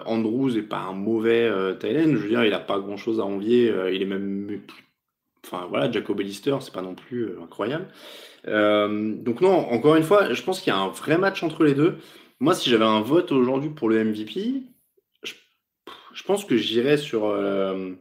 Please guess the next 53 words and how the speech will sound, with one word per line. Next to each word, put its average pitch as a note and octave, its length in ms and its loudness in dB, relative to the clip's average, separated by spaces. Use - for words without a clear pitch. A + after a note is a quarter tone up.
sur - 220 -2
Lamar A#2+ 300 4
Jackson B2 420 0
pour A#2+ 140 2
la A2+ 100 4
saison A#2 280 -2
régulière, A#2 420 0
si, A#2 160 -6
parce - 180 -6
que, - 320 -6
encore G#2+ 240 -8
une A2+ 80 -2
fois, B2 220 -2
là, A2 80 2
il - 40 2
y - 40 2
a - 20 0
les F#2+ 80 2
playoffs A2+ 300 0
qui - 100 -20
faussent - 300 -8
un G#2+ 80 -6
peu, C#3+ 100 -6
on A2+ 140 -2
est, F#2 160 -4
on - 200 -12
est - 120 -20
forcément G#2 420 -8
biaisé. G#2+ 360 -6
Euh, G2 520 -2
donc, A#2 300 0
si - 340 -2
j'avais C#3 220 6
dû C3 140 -2
voter C3+ 320 2
au C3 100 4
trente A2+ 220 -4
et A2+ 40 2
un A2 60 0
décembre, D3+ 560 -2
euh, G2 180 -8
je - 160 -18
pense B2+ 200 -8
que G2+ 80 -4
j'aurais F#2+ 180 -2
mis A#2+ 140 -2
Lamar G2 280 -2
Jackson, G2+ 360 -6
évidemment, G2 440 -8
euh, F#2 300 -10
M G2+ 160 -6
V G2 120 -10
P. - 220 -12